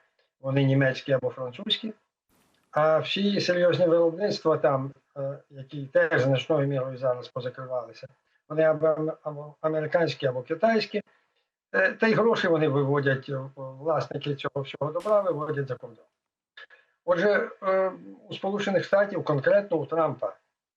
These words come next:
у того Трампа, який хотів колись побудувати Трамп Тауер в Москві,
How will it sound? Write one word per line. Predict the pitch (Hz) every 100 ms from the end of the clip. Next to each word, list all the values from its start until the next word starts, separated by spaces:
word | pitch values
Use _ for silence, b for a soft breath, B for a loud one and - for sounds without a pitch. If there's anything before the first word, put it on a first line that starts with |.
| _ _ _ - -
у | -
того | 175 175 151
Трампа, | 156 175 156 151
який | 139 160 -
хотів | 139 156 147
колись | 139 139
побудувати | - 123 123 135 147 -
Трамп | 127 156 135 120
Тауер | 156 147 127 117 -
в | 123 117 131 127 127
Москві, | 123 - 190 190